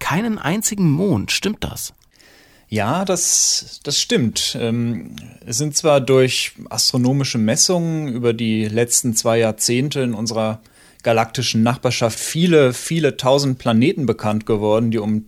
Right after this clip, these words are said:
Speaker 2: tausende verschiedene Sterne kreisen. Und da sollte man ja eigentlich denken, dass zu diesen tausenden fernen Planeten auch viele, viele Monde gehören.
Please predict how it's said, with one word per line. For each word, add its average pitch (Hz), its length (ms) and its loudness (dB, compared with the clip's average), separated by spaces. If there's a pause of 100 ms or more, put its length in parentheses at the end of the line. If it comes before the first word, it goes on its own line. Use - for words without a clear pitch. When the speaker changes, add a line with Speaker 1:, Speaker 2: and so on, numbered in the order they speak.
Speaker 2:
tausende 139 600 0
verschiedene 143 680 -4
Sterne 127 440 -4
kreisen. 110 640 -2 (600)
Und 117 140 -2
da 113 80 4
sollte 143 280 2
man 156 120 2
ja 117 120 2
eigentlich 135 280 0
denken, 143 560 0
dass 131 200 0
zu 135 80 -2
diesen 120 320 -2
tausenden 135 640 0
fernen 127 600 -2
Planeten 120 560 0
auch 117 340 -4 (140)
viele, 131 260 -4
viele 120 280 0
Monde 131 360 2
gehören. 107 480 -2